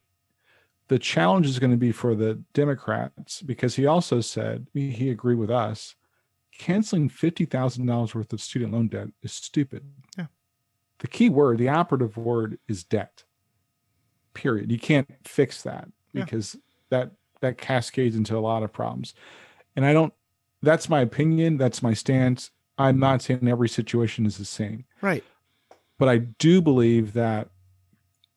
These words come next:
Speaker 1: a, m-, the Democrats' biggest problem is gonna be how do they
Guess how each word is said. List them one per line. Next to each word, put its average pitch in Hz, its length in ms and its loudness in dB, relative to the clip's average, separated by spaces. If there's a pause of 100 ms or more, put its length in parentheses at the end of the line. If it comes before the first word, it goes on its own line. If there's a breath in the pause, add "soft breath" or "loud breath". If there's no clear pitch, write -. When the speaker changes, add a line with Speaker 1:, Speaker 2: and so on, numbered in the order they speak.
(360)
Speaker 1:
a, 127 120 2
m-, 113 240 4 (920)
the 127 160 2
Democrats' 135 720 2
biggest 123 480 0
problem 107 460 0
is 101 100 -4
gonna 107 220 -2
be 107 360 -4
how 131 360 0
do 139 80 4
they 113 460 2